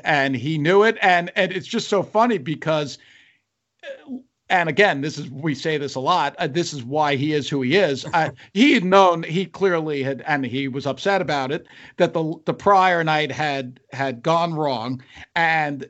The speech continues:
Speaker 1: this night, I think, a-, and he said it throughout the night. I mean, he made numerous comments about what a great night he was having,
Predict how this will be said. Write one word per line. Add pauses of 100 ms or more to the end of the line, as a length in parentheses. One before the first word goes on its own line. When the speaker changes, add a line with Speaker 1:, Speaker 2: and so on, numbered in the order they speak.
Speaker 1:
this
night, (500)
I
think,
a-,
and
he
said
it
throughout
the
night.
I
mean,
he
made
numerous
comments
about
what
a
great
night
he
was
having,